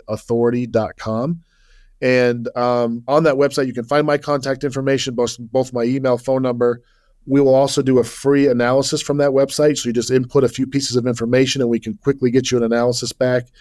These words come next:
And then also we do education. So if there's any groups out there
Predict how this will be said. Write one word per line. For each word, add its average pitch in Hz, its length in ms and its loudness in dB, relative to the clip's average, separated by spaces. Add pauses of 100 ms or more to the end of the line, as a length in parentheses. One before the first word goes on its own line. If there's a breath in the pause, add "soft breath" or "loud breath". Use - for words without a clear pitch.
(320 soft breath)
And 143 80 2
then 143 120 4
also 190 260 2
we 170 160 4
do 202 220 4
education. 139 640 0
So 113 240 2
if 107 100 -2
there's 143 320 2
any 156 180 2
groups 143 360 0
out 123 180 0
there 117 280 2